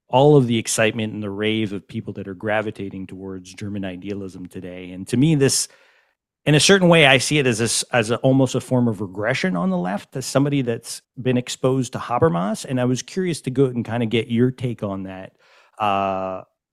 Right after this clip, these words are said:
in terms of Adrian Johnson's work. And if you think that, you know, his materialism or new German, uh, German idealism is in contradiction or in tension with what you're trying to articulate in terms of a new humanism.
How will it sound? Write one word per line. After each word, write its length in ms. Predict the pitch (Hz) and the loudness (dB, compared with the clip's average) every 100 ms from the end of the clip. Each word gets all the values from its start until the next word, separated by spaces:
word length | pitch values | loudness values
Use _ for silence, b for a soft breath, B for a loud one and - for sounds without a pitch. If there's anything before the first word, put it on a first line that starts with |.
| _ - | _ -4
in 120 | 117 | -2
terms 280 | 113 127 104 | 2 0 2
of 280 | 107 98 92 123 | 0 0 -6 -6
Adrian 340 | 120 117 104 | -2 -2 -2
Johnson's 460 | 104 101 - 123 98 | 0 -2 -2 -4 -4
work. 300 | 92 87 101 | -10 -10 -10
And 80 | |
if 160 | 101 - | -10 -8
you 80 | 104 | -8
think 320 | - 120 - | -4 -4 -2
that, 260 | 104 - 113 | -2 -2 -6
you 80 | |
know, 160 | 104 98 | -4 -4
his 300 | - 120 107 | -4 -2 0
materialism 720 | 113 - 123 113 104 98 98 | -2 0 0 2 0 -2 -4
or 80 | 98 | -4
new 160 | 104 107 | -4 -4
German, 460 | 110 110 110 104 - 110 | -2 -2 -2 -4 -6 -2
uh, 220 | 101 98 - | -2 -2 -8
German 280 | 110 117 107 | -6 -4 -2
idealism 580 | 101 98 110 104 101 95 b b b | -4 -4 -4 -4 -4 -8 b b b
is 140 | 117 117 | -4 0
in 100 | 107 | 0
contradiction 800 | - 113 110 104 120 - 107 101 | 2 0 0 -2 -2 -2 -4 -4
or 100 | 101 | -4
in 140 | 101 | -4
tension 400 | 117 113 101 95 | -4 -4 -4 -6
with 180 | 92 - | -8 -12
what 140 | 107 | -8
you're 140 | 110 107 | -8 -8
trying 260 | 98 95 | -8 -10
to 60 | 95 | -10
articulate 580 | 98 - - 92 92 95 | -10 -12 -12 -12 -14 -12
in 100 | 95 | -12
terms 280 | 104 101 90 | -8 -8 -8
of 80 | |
a 80 | 90 | -10
new 240 | 92 98 92 | -8 -6 -8
humanism. 640 | - 107 104 87 - - | -6 -8 -8 -12 -16 -20